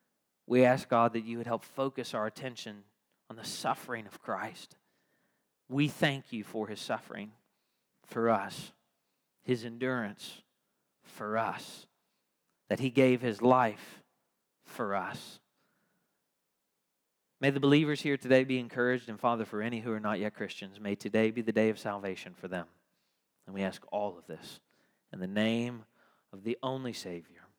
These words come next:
the one mediator between God and man, Jesus Christ. Amen. As the sun rises on Friday,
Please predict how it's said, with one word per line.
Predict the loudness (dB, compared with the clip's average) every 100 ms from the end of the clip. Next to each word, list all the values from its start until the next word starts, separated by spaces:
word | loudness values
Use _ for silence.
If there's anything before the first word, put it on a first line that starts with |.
| _
the | -4
one | -2 0 0 0
mediator | 0 2 0 -2 -8
between | -14 -14 -12 -2
God | 2 4 4 0 -8
and | -10
man, | -8 -8 -8 -14 _ _ _ _ _ _
Jesus | -18 -16 -16 -16
Christ. | -10 -10 -10 -18 -20 _ _ _ _ _ _ _ _ -12
Amen. | -8 -8 -10 -14 _ _ _ _ _ _ _ _ _ _ _ _ _ -20 -20 -20 _ _ -20 _ _ _ _ _ _ _ _ _ -10
As | -6 -6
the |
sun | 2 2 6
rises | 8 8 6 4
on | 2 2
Friday, | 4 8 10 10 10 8 4